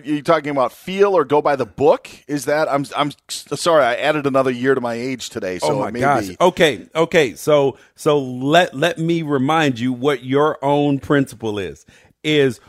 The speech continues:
Speaker 2: what would the other team want
Speaker 1: Oh,
Speaker 2: you
Speaker 1: yeah.
Speaker 2: to do?
Speaker 1: Yes, correct,
Speaker 2: So,
Speaker 1: correct.
Speaker 2: so what did the
Speaker 1: I'm
Speaker 2: Dallas
Speaker 1: sorry.
Speaker 2: Cowboys want the forty-niners to do in that case?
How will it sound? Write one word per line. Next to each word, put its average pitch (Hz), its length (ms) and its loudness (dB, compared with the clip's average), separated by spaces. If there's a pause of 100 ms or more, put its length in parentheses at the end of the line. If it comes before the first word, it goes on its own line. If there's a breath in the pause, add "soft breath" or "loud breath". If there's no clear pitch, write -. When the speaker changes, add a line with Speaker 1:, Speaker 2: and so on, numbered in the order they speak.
(120 soft breath)
Speaker 2:
what 135 640 2
would 165 260 0
the 160 200 -2
other 156 280 2
team 139 400 0
want 131 280 -2
Speaker 1:
Oh, 226 160 8
Speaker 2:
you 208 100 6
Speaker 1:
yeah. 196 160 6
Speaker 2:
to 110 60 0
do? 82 200 -6
Speaker 1:
Yes, 151 540 0
correct, 143 400 0
Speaker 2:
So, 175 260 6
Speaker 1:
correct. 131 200 0
Speaker 2:
so 160 120 6
what 151 440 2
did 190 180 0
the 175 80 2
Speaker 1:
I'm 147 60 -4
Speaker 2:
Dallas 151 380 4
Speaker 1:
sorry. - 60 -6
Speaker 2:
Cowboys 131 540 2
want 127 220 -2
the 127 80 -6
forty-niners 117 640 -4
to 117 100 -8
do 104 180 -6
in 101 80 -4
that 90 180 -8
case? - 340 -18